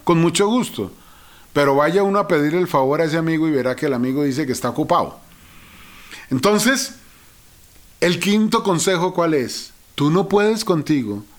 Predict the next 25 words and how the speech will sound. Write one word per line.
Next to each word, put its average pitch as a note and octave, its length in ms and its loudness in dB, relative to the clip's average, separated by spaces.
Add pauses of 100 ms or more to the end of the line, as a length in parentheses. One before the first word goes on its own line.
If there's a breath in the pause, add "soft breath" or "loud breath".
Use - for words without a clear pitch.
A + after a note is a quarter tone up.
(100)
pero C3 300 2
Dios D#3+ 340 2
sí E3 160 0
puede D3 340 0
contigo. G#2 520 -4 (720 soft breath)
Dios D3+ 360 0
va F3 120 4
a F#3+ 100 -2
tu F#3 120 0
lado, C#3 420 0 (100)
como B2 220 0
aquel C#3 400 0
pasaje D#3+ 400 0
del D3+ 200 -2
camino B2 440 0
de C#3+ 80 -2
Emaús. B2 540 -4 (920 loud breath)
Así A3 380 2
que, B3+ 340 -2 (160)
si - 300 0
tú G#3+ 320 0
pones C#4 340 2
de G#3+ 120 2
tu D3 200 -2
parte, B2 580 0